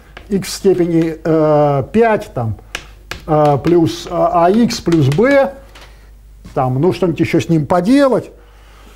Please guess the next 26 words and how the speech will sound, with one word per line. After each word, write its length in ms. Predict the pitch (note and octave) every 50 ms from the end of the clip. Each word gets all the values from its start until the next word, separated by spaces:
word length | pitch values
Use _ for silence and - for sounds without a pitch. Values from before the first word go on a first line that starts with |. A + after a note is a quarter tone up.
| - - - - - - - - - - - - - - - - - - - - -
равно 220 | E3 D3+ D3+ F#3 F3
нулю, 320 | F3+ F3+ F#3 F3+ E3 D3+
так, 420 | - G3+ G#3+ A#3+ A#3 A#3+ - - E3
э, 160 | - F#3 F3+
что-нибудь 340 | - - G#3+ G#3 F#3+ F#3 F3
с 60 | -
ним 140 | G3+ G3+ F3+
поделать, 600 | C#3+ G3+ G#3 G3+ G3+ D4 E4 D#4+ B3 E3+ - -
ну 220 | F3 F#3 A#3 C4+ C#4
и 440 | B3+ A#3+ A3+ A3+ A3 G#3+ G#3 G3
там 220 | F#3+ - F3 D#3+ B2+
свести 360 | - G3 G#3 - - G#3+ F#3+
к, 160 | - - - -
э, 320 | F3+ E3+ E3+ E3 E3 D#3 A#2+ -
к 40 | -
случаю 600 | - G3 F#3+ E3 - - - D#3 C#3+ C3+ C#3 C#3 - - - - - - -
просто, 720 | - - D3 C3 - - - C#3+ C3+ C3+ C3+ C3 C3 B2+ B2 -
когда 300 | C#3+ C3+ B2+ C#3+ C#3 C3+
один 240 | C#3 C3 D3 C#3+
параметр, 600 | - F3 G3 B3 C#4+ D4+ D4 C#4 A#3 - G#3+ F3+ - - - - - - - - - - - - - - C#3 -
так, 500 | - G3+ G#3+ A3+ A3+ A3+ A3+ - - - - -
э, 180 | F#3 F3 F3 F3
а 120 | F3 E3+
дальше 440 | E3 G#3+ C4+ C#4+ B3+ - - A3+ -
сказать 360 | - - G3+ E3 G#3 A3+ G#3+
следующее. 640 | - - A3+ G#3 D#3+ C3+ B2 - - - B2+ A#2+